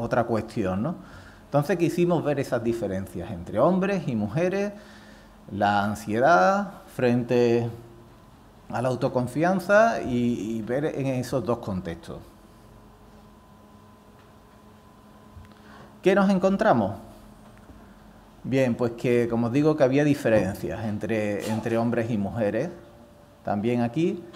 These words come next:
también encontramos que había grandes diferencias, como os digo, entre esos dos contextos. Es decir, pu-, tú, pu-, la, las personas mayores diferencian perfectamente la tecnología en general y tú puedes estar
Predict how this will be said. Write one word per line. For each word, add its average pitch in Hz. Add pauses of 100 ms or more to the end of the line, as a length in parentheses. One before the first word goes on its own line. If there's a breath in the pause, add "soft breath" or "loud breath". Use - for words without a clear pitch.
(280 loud breath)
también 143
encontramos 127
que -
había 123
grandes 135
diferencias, 117
como 117
os 117
digo, 123
entre 120
esos 123
dos 120
contextos. 120 (400 loud breath)
Es 123
decir, 131
pu-, 131
tú, 143
pu-, 139 (140)
la, 117
las 117
personas 151
mayores 131
diferencian 139 (280 loud breath)
perfectamente 135 (280 loud breath)
la 123
tecnología 127
en 135
general 127
y 123
tú 123
puedes 123
estar 123